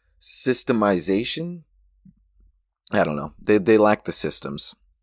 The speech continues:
in many cases. Uh, there are some people out there, you know, and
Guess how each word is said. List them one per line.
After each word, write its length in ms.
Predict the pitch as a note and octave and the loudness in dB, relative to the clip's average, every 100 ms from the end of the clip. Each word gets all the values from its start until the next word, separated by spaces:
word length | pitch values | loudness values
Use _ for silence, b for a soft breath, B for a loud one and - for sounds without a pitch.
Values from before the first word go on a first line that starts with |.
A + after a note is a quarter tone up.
| _ _ _ _ - | _ _ _ _ -4
in 160 | F#2 | 0
many 220 | F2 D#2+ D2 | 0 -2 -4
cases. 560 | C#2 C#2+ - D2+ - G2 | -6 -4 -6 -8 -4 0
Uh, 120 | G2 | 2
there 240 | A#2+ A#2+ | 2 2
are 120 | A2+ | 0
some 520 | A2+ - G2 G2 F#2+ _ - | 0 0 0 0 -4 _ -8
people 320 | G2+ F#2+ F#2 | -6 0 0
out 200 | F2+ E2 | 0 0
there, 220 | F#2 F2+ | 2 2
you 200 | F2 F#2 | 0 0
know, 200 | F#2+ G2 | 0 0
and 320 | G2+ G#2 G2 | 2 0 0